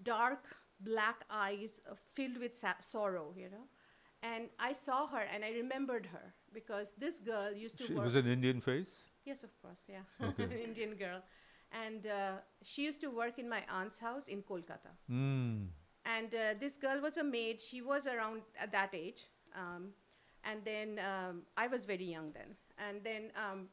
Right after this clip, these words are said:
Speaker 1: she used to live in the terrace room upstairs. And every morning around six o'clock, she used to come down and, you know, start working. Uh, clean up the kitchen, help my aunt, um, you know, chop up vegetables, whatever. Um,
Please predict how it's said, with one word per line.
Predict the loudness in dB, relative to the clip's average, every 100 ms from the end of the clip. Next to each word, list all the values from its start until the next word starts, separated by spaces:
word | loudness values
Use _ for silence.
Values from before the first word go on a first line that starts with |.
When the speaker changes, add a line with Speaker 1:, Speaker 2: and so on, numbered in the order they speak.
| _ -12
Speaker 1:
she | -2 -2
used | 0
to | 0
live | 0 0
in |
the | 0
terrace | 0 0 0 0 -2
room | -2
upstairs. | -2 -4 -4 -2 -2 -6 -14 -8
And | -6 0
every | 0 0 0
morning | 2 0 0 0
around | 2 0 0
six | -4 -4
o'clock, | -6 -2 0 0
she | -4 -8
used | -6
to | -4
come | -2 0
down | 0 0 -2 -2
and, | 0 -2 -6
you | -6
know, | -6
start | -4 0 0 0
working. | -2 -2 -4 -14 -14 -20 -20 -20 -20 _ -2
Uh, | 0 0 -2
clean | -2 -2
up | -2
the | -4
kitchen, | -4 -4 -2 -2 0
help | -2 0
my | 0 2
aunt, | 0 0 -4 -6
um, | -2 -2 -4 -8
you | -8
know, | -6
chop | -2 0 0
up | 0
vegetables, | -2 -4 -6 -8 -6
whatever. | -6 -6 -10 -12 -20 -20 -20 _ _ _ -2
Um, | 2 4 2